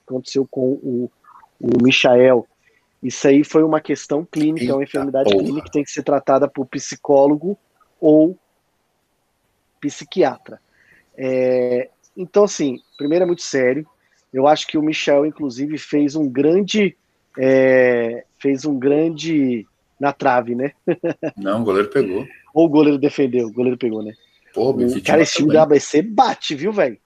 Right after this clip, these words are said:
Speaker 1: Esse
Speaker 2: Bate
Speaker 1: time
Speaker 2: sem
Speaker 1: bate
Speaker 2: dó.
Speaker 1: do A B C, velho.
Speaker 2: Eu acho que eles pegaram, falaram
Speaker 1: É.
Speaker 2: pro Corinthians, falaram pro Corinthians assim, ó, "Não bate não, que a gente vai bater no outro, então a gente precisa pegar as faltas de você e ju-, e usar lá no,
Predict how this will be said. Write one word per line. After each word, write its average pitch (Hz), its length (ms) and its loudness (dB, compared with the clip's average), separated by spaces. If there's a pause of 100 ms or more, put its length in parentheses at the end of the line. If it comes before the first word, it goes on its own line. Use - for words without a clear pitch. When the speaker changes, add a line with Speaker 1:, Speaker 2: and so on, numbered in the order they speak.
(100)
Speaker 1:
Esse 120 200 -20
Speaker 2:
Bate - 200 -4
Speaker 1:
time - 140 -8
Speaker 2:
sem - 80 -6
Speaker 1:
bate 240 300 0
Speaker 2:
dó. 147 80 0
Speaker 1:
do - 20 -2
A - 20 -2
B 135 140 -2
C, 127 240 -6
velho. 113 260 -8 (140)
Speaker 2:
Eu 95 60 -4
acho 95 160 -4
que 107 60 -4
eles 101 140 -4
pegaram, 104 400 -2
falaram 104 300 -2
Speaker 1:
É. 135 60 4
Speaker 2:
pro 135 160 4
Corinthians, 131 360 0
falaram 104 180 0
pro - 100 -20
Corinthians 110 280 -4
assim, 113 140 -8
ó, 95 60 -6
"Não 101 120 -10
bate 120 340 -4
não, 117 140 -6
que 117 100 -14
a 98 40 -14
gente 110 220 -10
vai 113 100 -8
bater 113 360 -10
no 131 120 -8
outro, 101 240 -8
então 98 120 -16
a 98 40 -10
gente 98 160 -10
precisa - 240 -8
pegar 104 240 -8
as 107 120 -6
faltas 98 280 -8
de - 80 -20
você 101 380 -8
e 117 160 -12
ju-, 110 260 -8
e 117 60 -4
usar 117 300 0
lá 104 180 -2
no, 104 340 -12